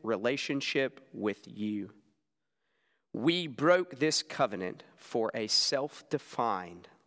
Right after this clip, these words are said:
life. Our rebellious hearts are drawn to find meaning, security, and purpose in temporary things.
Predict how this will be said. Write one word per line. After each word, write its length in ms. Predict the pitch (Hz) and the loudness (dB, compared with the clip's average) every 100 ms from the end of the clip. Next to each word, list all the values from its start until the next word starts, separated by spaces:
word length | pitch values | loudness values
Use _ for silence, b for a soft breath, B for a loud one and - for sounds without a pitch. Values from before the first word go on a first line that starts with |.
| - | -2
life. 460 | 110 90 90 - _ _ _ _ _ _ _ b b b b - | 0 0 -6 -20 _ _ _ _ _ _ _ b b b b 4
Our 320 | 135 160 151 | 4 6 2
rebellious 720 | 127 127 110 123 143 135 117 | 0 -2 4 2 4 -2 -2
hearts 800 | - - 147 180 - - - - - _ | -4 4 6 6 0 -6 -4 -4 -8 _
are 180 | 113 113 | 4 4
drawn 680 | 104 107 135 101 95 101 101 - | 0 0 4 4 2 0 -6 -6
to 120 | 120 | -8
find 400 | - 110 104 101 | 0 0 0 -4
meaning, 560 | 107 120 135 156 170 170 - _ _ _ _ | 0 0 2 0 -2 -10 -20 _ _ _ _
security, 840 | - - - - 156 117 90 90 - - _ _ _ _ | -10 -8 -6 -2 0 0 -2 -6 -10 -20 _ _ _ _
and 200 | 120 110 - | -4 -4 -8
purpose 720 | - 160 - 92 - - - - | -2 -2 0 -2 -2 -4 -6 -6
in 160 | 101 | -4
temporary 760 | 101 - 131 139 127 120 117 113 | -4 -4 -4 -2 -2 0 0 -2
things. 640 | - 90 87 82 - - | -4 -6 -6 -12 -16 -16